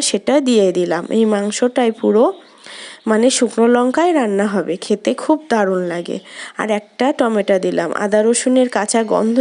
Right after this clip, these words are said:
চলে গেলে, তেল ছাড়লে তখন দেব সেই ধুয়ে কেটে রাখা পরিষ্কার করে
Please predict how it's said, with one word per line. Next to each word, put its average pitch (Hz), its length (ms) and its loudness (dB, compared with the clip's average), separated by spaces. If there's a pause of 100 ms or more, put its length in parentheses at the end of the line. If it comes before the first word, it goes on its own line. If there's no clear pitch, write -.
(140)
চলে 202 240 0 (100)
গেলে, 220 220 2 (640)
তেল 220 220 4 (100)
ছাড়লে 262 480 0 (460)
তখন 254 440 0
দেব 226 220 2 (720)
সেই 240 340 2 (300)
ধুয়ে 233 300 2 (220)
কেটে 214 340 0
রাখা 220 340 -2
পরিষ্কার 214 640 -2
করে 233 280 0